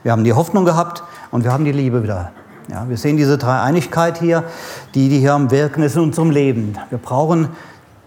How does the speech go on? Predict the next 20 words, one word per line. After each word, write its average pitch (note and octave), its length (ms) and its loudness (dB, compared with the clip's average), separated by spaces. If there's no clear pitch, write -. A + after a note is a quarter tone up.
die B2 80 -6
Fülle G3 520 -2
von F3 180 -4
allem - 280 0
von C3 120 0
dem. G2 320 -4
Die A2 60 -10
Fülle F#3+ 340 2
des, - 360 -2
des - 140 -10
Glaubens, E3 480 0
die B2+ 100 -6
Fülle G3 520 0
der A#2+ 100 -2
Hoffnung C#3+ 380 -2
und C#3 80 -4
die C3+ 60 -2
Fülle C3+ 320 -4
der C3 140 -2
Liebe. G#2+ 440 -4